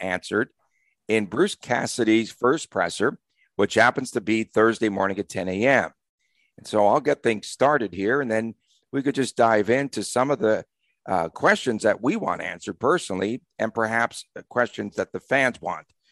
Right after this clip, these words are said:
uh, to hear answered. And, you know, the first thing I would have to ask would be, what system will Cassidy run? How will it differ from what he ran in Boston?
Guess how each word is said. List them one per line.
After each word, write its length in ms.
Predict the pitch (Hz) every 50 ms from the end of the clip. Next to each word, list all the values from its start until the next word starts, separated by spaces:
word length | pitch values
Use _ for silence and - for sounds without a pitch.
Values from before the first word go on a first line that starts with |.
| _ _ _
uh, 200 | - - 87 90
to 160 | - - 95 92
hear 400 | - - - 104 95 85 - -
answered. 460 | 85 82 78 - - - 67 67 _ _ _ _ _ - - _ _ -
And, 240 | 117 120 123 120 - -
you 100 | 147 170
know, 120 | 175 165
the 100 | 170 160
first 240 | - - - 269 -
thing 160 | 160 127 117
I 180 | 113 123 123 104
would 180 | 95 101 95
have 200 | 92 92 87 -
to 120 | - 87 78
ask 360 | 85 85 85 87 85 - -
would 160 | 101 95 85
be, 280 | 95 98 98 92 90 - _ _ _ _ _ _ _
what 260 | - 101 123 208 -
system 600 | - - - 139 127 117 - - 127 120 117 117 -
will 140 | 98 92 -
Cassidy 500 | - - 110 107 113 - - 143 139 143
run? 440 | 127 104 98 92 87 92 120 147 - _ _ _ _ _ _ _ _ _ _ _
How 260 | - 101 110 117 123 156 165
will 220 | 156 156 151 139
it 160 | 127 113 -
differ 320 | - 117 113 - - 117 104
from 240 | - - 104 104 101
what 120 | 107 107
he 60 | 110
ran 300 | 107 95 104 104 98 95
in 60 | 87
Boston? 760 | 82 - 113 131 151 156 143 - - - 95 92 113 151 151